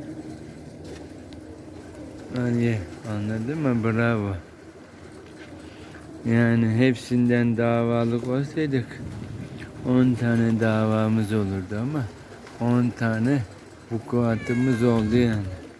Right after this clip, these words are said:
Aslında on tane fazla geçti de işte anca bir tanesinde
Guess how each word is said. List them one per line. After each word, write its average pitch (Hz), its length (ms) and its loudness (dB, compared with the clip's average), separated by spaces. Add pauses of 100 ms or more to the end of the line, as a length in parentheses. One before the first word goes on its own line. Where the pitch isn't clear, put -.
(2000)
Aslında 120 500 0
on 127 220 4
tane 123 380 4
fazla 120 400 0
geçti 120 480 0
de 151 140 2 (2000)
işte - 360 -2
anca 127 500 4
bir 131 140 -4
tanesinde 120 960 2